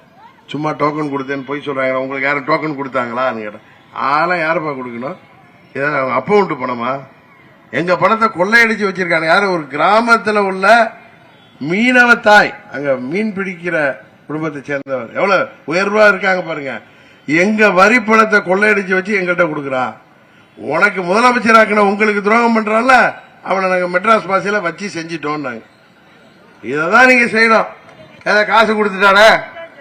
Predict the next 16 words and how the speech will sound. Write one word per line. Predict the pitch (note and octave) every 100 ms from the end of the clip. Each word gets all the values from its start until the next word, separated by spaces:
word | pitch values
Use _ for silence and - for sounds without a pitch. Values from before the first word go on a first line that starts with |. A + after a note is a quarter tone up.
| -
கை | - G#3
நீட்டி | A3 A3 G#3+
வாங்கிட்டோமே, | G3+ G#3 G3+ G3 G3+ G#3 C3 - - - -
இவன், | F3+ G3+ G3 F#3+ F#3 F#3 F3+
இவன் | G3 F#3
ஆயிரம் | G3 F#3+
ரூபாய் | G3 F3+
கொடுத்துருக்கானே, | F3 F3 E3+ F#3
அவன் | F#3 F3
ஐந்நூறு | F3 F#3 F3
ரூபாய் | F#3 E3
கொடுத்துருக்கானேன்னு | E3 E3+ E3 D#3+ D#3 C#3+ D#3+ G3 - - - - - _ _ _ _ _ _ _ _ _ _ _ _ _
உங்க | A#2 C#3+ E3+ F3+
பணத்தை | F3+ G3+ G#3+
உங்கள்கிட்ட | G#3 G3 F#3 F3
கொடுக்குறான். | E3 C#3+ -